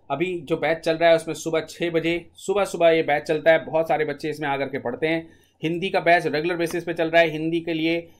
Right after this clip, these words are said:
यहाँ पर कहा जा सकता है कि जितनी हिंदी आपको पढ़ाई जाएगी उससे संभवतः बाहर कुछ भी नहीं आएगा। more than sufficient आपको यहाँ पर हिंदी पढ़ाई जाएगी। और ऐसा ही दोस्तों गणित विषय में भी है, ठीक है। तो सामान्य हिंदी, गणित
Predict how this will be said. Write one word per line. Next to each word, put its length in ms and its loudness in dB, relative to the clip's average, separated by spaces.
यहाँ 220 2
पर 180 0
कहा 240 0
जा 100 -4
सकता 280 -4
है 120 0
कि 140 -6
जितनी 420 -8
हिंदी 220 -2
आपको 240 0
पढ़ाई 240 0
जाएगी 240 0
उससे 280 -2
संभवतः 440 0
बाहर 320 -2
कुछ 300 -10
भी 140 -4
नहीं 180 0
आएगा। 440 2
more 640 -2
than 220 -2
sufficient 400 -6
आपको 240 0
यहाँ 140 -2
पर 120 -8
हिंदी 180 -8
पढ़ाई 220 -4
जाएगी। 420 -2
और 140 0
ऐसा 300 -2
ही 140 -2
दोस्तों 380 -4
गणित 240 -2
विषय 240 -6
में 120 -4
भी 100 -6
है, 260 -4
ठीक 120 -2
है। 220 -2
तो 140 -4
सामान्य 500 -2
हिंदी, 300 -6
गणित 320 -2